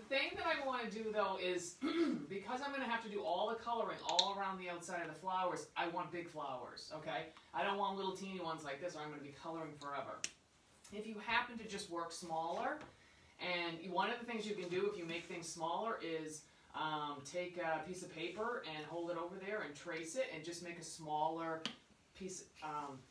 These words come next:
drawing within your big piece of paper, kinda crop it, mat it, something like that. Um, the other thing is just add more flowers. Keep adding more daisies until you fill up enough so you don't have to color for days. It's kinda like when you're doing a sky with clouds.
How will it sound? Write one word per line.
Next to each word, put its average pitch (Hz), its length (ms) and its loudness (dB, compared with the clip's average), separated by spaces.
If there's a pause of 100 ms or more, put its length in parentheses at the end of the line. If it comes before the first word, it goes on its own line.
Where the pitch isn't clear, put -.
(360)
drawing 165 480 4 (100)
within 165 480 -2
your 160 260 -4
big 151 220 -4
piece 175 180 -8
of - 100 -12
paper, 214 500 0 (200)
kinda 156 280 -2 (580)
crop - 280 4
it, - 200 0
mat 160 240 0
it, 175 160 0 (160)
something 165 320 -10
like 165 180 -8
that. - 240 -2 (420)
Um, 185 380 4
the 175 140 0
other 208 140 0
thing 240 240 -8
is - 140 -6
just 202 200 -4
add 185 160 -2
more 170 220 -4
flowers. 151 540 -8 (420)
Keep 196 140 -8
adding 185 340 2
more 180 140 -2
daisies 175 440 -2
until 151 300 -6
you 151 180 -6 (120)
fill 156 220 -4
up 151 160 -4
enough 147 200 -8
so 151 80 -10
you 131 60 -8
don't 147 120 -10
have 143 100 -10
to 139 60 -14
color 143 340 -8
for 135 120 -12
days. 110 420 -12
It's - 140 -8
kinda 302 180 -4
like - 120 -4
when 165 100 -6
you're 147 100 -6
doing 147 180 -6
a 135 40 -8
sky 135 340 -6
with 120 180 -12
clouds. - 380 -8